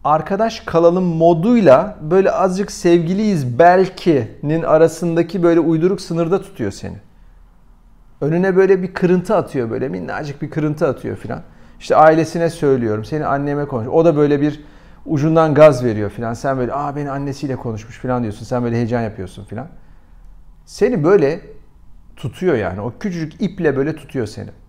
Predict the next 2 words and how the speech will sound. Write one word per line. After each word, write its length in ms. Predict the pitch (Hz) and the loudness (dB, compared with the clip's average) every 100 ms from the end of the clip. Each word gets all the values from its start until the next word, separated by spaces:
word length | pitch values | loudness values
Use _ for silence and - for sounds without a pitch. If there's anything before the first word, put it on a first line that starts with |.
| - _ _ - _ _ _ _ _ _ _ - - - - - - _ - - - - _ _ _ _ _ - - | -20 _ _ -20 _ _ _ _ _ _ _ -20 -20 -20 -20 -20 -20 _ -20 -20 -20 -20 _ _ _ _ _ -20 -20
Şimdi, 520 | - - 202 202 135 - - _ _ _ _ _ _ _ _ _ _ _ _ _ _ _ - - | -18 -10 -6 -2 -4 -4 -16 _ _ _ _ _ _ _ _ _ _ _ _ _ _ _ -20 -20
e, 60 | _ | _